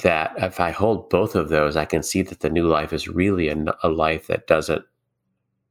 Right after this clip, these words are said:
bind me up into sin necessarily, that allows me freedom to live, uh, under his power, that allows me fruitfulness, that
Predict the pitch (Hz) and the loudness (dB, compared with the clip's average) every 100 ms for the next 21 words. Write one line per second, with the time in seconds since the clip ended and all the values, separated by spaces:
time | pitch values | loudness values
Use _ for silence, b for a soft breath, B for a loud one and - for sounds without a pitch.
0 | _ _ _ _ 80 82 78 76 78 78 | _ _ _ _ 0 2 2 0 0 0
1 | - 73 - 87 76 71 78 _ _ _ | -2 -4 0 0 0 -4 -10 _ _ _
2 | _ _ _ _ _ _ _ 104 82 - | _ _ _ _ _ _ _ -2 -2 -2
3 | 90 87 - - - 82 - - 90 82 | -2 0 0 -2 0 0 0 0 2 2
4 | 80 80 85 71 - 82 78 73 76 - | 2 0 -2 -4 -2 0 2 0 -2 -12
5 | _ _ _ - 87 80 76 71 - - | _ _ _ -4 2 4 4 0 -6 -20
6 | _ _ _ _ - 80 80 78 - 78 | _ _ _ _ -2 0 2 2 0 0
7 | 76 76 - 76 76 73 73 73 76 71 | -2 -2 -2 -2 0 0 0 0 0 2
8 | 76 76 71 76 - 87 - 78 78 76 | 2 0 0 -4 -2 -2 0 -2 0 0
9 | 76 87 85 | 0 -2 -2